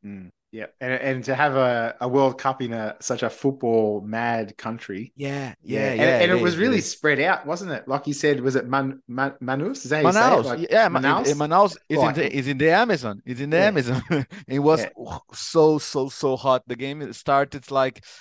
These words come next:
Speaker 2: six thirty, but it wa-, it was too hot. It was hard to play there. And, and, and there was ga-, there was games in the Northeast when there was hot, and games in the South. Uh, uh, it's near Uruguay,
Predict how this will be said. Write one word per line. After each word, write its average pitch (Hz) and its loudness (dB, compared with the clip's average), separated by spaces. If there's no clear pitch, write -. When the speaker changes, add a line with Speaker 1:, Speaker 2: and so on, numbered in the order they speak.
Speaker 2:
six - -6
thirty, 151 4
but 147 2
it 151 -4
wa-, 151 4
it 143 -4
was 147 -2
too 156 -4
hot. 135 -4
It 123 -16
was 127 -6
hard 143 0
to 139 -16
play 139 -4
there. 127 0
And, 110 -6
and, 113 -8
and 120 -8
there 123 0
was 120 2
ga-, 120 -8
there 120 -4
was 117 -2
games 117 -10
in 120 -12
the 120 -6
Northeast 127 -2
when 120 -6
there 120 -2
was 117 0
hot, 139 -2
and 120 -6
games 127 -6
in 139 -12
the 127 -10
South. 143 2
Uh, 117 -8
uh, 127 -8
it's 127 -12
near 147 0
Uruguay, 147 2